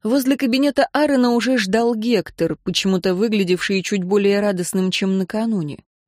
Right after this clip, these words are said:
«Хорошие новости?» — поинтересовался император, заходя в кабинет, и через браслет попросил секретаря принести им с Дайдом чаю.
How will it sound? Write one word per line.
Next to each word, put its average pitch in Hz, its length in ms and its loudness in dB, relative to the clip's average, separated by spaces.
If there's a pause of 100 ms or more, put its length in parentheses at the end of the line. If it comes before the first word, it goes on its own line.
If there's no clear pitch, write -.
(200)
«Хорошие 190 760 2
новости?» — 196 680 -4 (260)
поинтересовался 170 920 0
император, 170 480 -2
заходя 170 440 -2
в - 60 -16
кабинет, 180 500 -2
и 175 40 -6
через 180 300 -2
браслет 180 540 -2
попросил 190 500 0
секретаря 185 640 -2 (240)
принести 233 560 0
им 220 140 2
с 185 80 -2
Дайдом 202 420 0
чаю. 160 440 -6